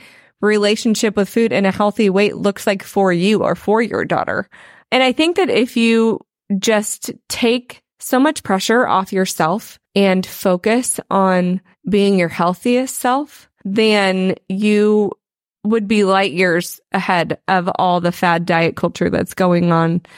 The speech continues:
especially in our country, and also setting a great example for your daughters as they grow up to not have these same issues that you struggled with.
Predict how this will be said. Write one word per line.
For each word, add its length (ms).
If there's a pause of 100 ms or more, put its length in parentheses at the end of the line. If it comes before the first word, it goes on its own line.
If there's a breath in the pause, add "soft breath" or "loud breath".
(140 loud breath)
especially 480
in 140
our 140
country, 600 (260 soft breath)
and 640 (460)
also 300
setting 320
a 80
great 220
example 400
for 120
your 120
daughters 440
as 160
they 120
grow 220
up 220
to 140
not 260
have 180
these 160
same 220
issues 320
that 140
you 120
struggled 380
with. 280